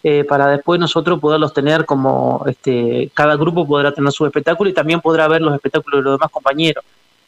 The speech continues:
Eh, en esta ocasión se presentan veintiséis, veintiséis grupos y, bueno, justo mañana, mañana jueves dos,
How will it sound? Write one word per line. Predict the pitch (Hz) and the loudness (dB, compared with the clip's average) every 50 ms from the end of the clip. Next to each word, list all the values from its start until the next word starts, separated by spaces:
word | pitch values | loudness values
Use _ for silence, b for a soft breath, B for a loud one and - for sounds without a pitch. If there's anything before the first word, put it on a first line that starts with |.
| _ _ _ _ _ _ | _ _ _ _ _ _
Eh, | - 151 151 151 151 147 147 147 - | -2 0 2 2 2 2 2 2 2
en | 156 170 | 0 0
esta | 185 185 208 202 | 0 0 0 0
ocasión | 185 202 180 - - 214 220 220 | 0 0 0 0 0 0 0 0
se | 214 - 196 | 0 -2 -2
presentan | 160 170 156 - 196 190 196 185 180 170 165 160 160 165 160 160 156 156 151 151 151 151 151 151 151 147 147 147 147 147 143 | 0 -2 -2 0 0 0 0 0 0 0 2 2 0 0 0 0 0 2 2 2 2 2 2 2 2 2 2 2 0 0 0
veintiséis, | 139 156 156 160 147 - 165 151 - - 180 180 180 180 170 156 - - - - | 0 0 0 0 0 -2 -2 -2 0 0 0 2 2 0 -2 -4 -6 -10 -12 -6
veintiséis | - 156 147 147 151 160 151 - 185 175 170 | -4 -2 -2 -2 -2 -4 -2 0 0 0 0
grupos | 185 180 220 220 - 247 254 247 - - B B B B B _ _ _ _ - | 0 0 0 0 0 0 -2 -2 -2 -6 B B B B B _ _ _ _ -2
y, | - 160 165 160 156 156 156 151 151 151 147 147 143 139 139 139 139 139 - - - - - - - - | 0 2 2 2 2 2 2 2 2 2 2 2 0 0 0 0 0 0 0 0 -2 -2 -2 -4 -6 -4
bueno, | 175 180 196 185 185 190 | -2 0 0 2 0 0
justo | - - 202 180 - - 196 185 175 | 0 -2 -4 -2 0 0 0 0 2
mañana, | 175 165 165 170 196 226 247 240 233 220 208 214 240 320 320 | 2 0 2 2 2 2 2 2 2 2 2 2 2 0 0
mañana | 247 156 156 165 175 180 180 175 175 170 170 160 156 156 151 151 151 | 0 0 0 2 2 2 2 4 4 4 4 4 4 4 4 2 0
jueves | - - - 180 175 175 180 170 160 156 | -2 -2 0 2 2 2 2 2 0 0
dos, | 180 196 208 233 - - - | 0 2 2 0 0 -4 -8